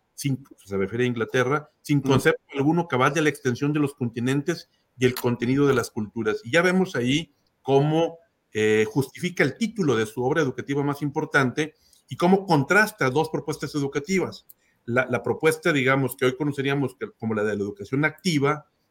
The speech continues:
Speaker 1: que, eh, privilegia la experiencia, la circunstancia, lo concreto, contra un planteamiento educativo universalista que la bu-, que le apuesta al conocimiento abstracto y científico, pero que no riñe uno con el otro, porque aquí parecería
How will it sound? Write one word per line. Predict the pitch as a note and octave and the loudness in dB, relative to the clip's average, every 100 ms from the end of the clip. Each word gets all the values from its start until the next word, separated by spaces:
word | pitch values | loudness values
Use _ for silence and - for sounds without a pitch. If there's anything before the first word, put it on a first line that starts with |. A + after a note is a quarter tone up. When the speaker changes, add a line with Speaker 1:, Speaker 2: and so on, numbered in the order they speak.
| _ | _
Speaker 1:
que, | _ C3 D3+ D#3+ - | _ 4 6 4 2
eh, | A2 | -6
privilegia | - B2 A2+ B2+ C#3+ D#3+ | -4 -4 -2 0 0 0
la | C3+ | -2
experiencia, | A2+ - A2+ C#3+ D3+ C3+ C3 B2+ C3 C3+ C3+ _ _ - | -4 -6 0 4 4 2 0 0 2 0 -4 _ _ -4
la | A#2 | -2
circunstancia, | B2 C#3+ C3 C3+ - D3+ D3+ C#3 - C3 C3 C3+ - _ _ | 0 0 0 -4 -2 2 2 2 -2 0 0 0 -4 _ _
lo | A#2+ C#3+ | 4 4
concreto, | D3 D3+ D3 C#3 C#3 C#3 C#3+ C#3+ _ _ | 4 0 0 0 0 0 -2 -4 _ _
contra | _ E3+ E3+ D3+ D#3 D#3+ - | _ 4 4 2 2 0 0
un | C3+ C#3+ | -2 -2
planteamiento | C#3 D3 C#3 C3 C3+ | -2 -2 -2 -4 -2
educativo | D3 C#3+ C3 C3+ C#3 D3 - | -2 -2 -2 0 0 -2 0
universalista | E3 F3 D3+ C#3 D3 C#3+ C3+ - C3 C3+ - _ _ _ | 0 2 0 -2 -2 -2 -4 -2 0 0 -6 _ _ _
que | B2 | 2
la | A#2+ | 2
bu-, | C3 C#3 - | 2 -2 -2
que | |
le | A#2+ | -4
apuesta | - C#3+ D#3 | -4 -4 -4
al | D3+ | -4
conocimiento | C3 A2+ B2 B2 B2 | -4 -4 -4 -4 -4
abstracto | C3+ - B2+ - C#3 | -8 -4 -6 -4 -4
y | |
científico, | C3 C#3 C3 C#3 - C3 C#3+ D3+ - _ _ _ | -2 -2 -2 -4 -4 -8 -4 -6 -6 _ _ _
pero | D#3 D3+ | 4 4
que | D#3+ | 6
no | C#3+ F#3+ | 6 6
riñe | G#3 B3 A#3 D#3+ | 6 4 4 4
uno | C3 C#3+ | 4 0
con | C#3+ C#3 | -2 -2
el | C#3+ | 0
otro, | F3 E3+ B2+ | -2 -2 -6
porque | A#2 - | -6 -6
aquí | B2+ G3 | -6 -4
parecería | A#3 F#3+ D3+ D3+ C#3+ C#3+ D3 | 0 0 0 0 0 2 0